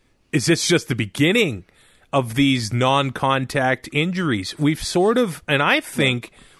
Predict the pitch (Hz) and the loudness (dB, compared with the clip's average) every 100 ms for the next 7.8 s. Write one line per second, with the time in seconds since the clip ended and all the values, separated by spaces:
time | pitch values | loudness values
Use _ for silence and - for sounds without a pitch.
0 | _ _ _ - 151 - 226 185 143 170 | _ _ _ -4 -4 -2 -2 0 0 0
1 | 135 110 107 139 262 233 156 143 127 123 | 0 -2 0 2 2 2 0 0 0 0
2 | 110 - 127 120 117 101 - - - _ | -2 -2 0 0 -4 -6 -8 -12 -20 _
3 | - 123 131 123 120 117 120 131 135 123 | -4 -2 0 0 0 0 0 0 0 0
4 | 127 - - - 156 180 143 - 135 131 | 0 -2 -8 -4 -2 -2 -2 -4 -2 0
5 | 123 117 - 131 120 98 120 247 220 127 | -2 -4 -2 -2 -2 -2 0 0 0 -2
6 | 95 - - _ _ _ _ _ _ _ | -4 -6 -12 _ _ _ _ _ _ _
7 | - 110 110 107 - _ - - | -8 -2 -2 -2 -6 _ -16 -16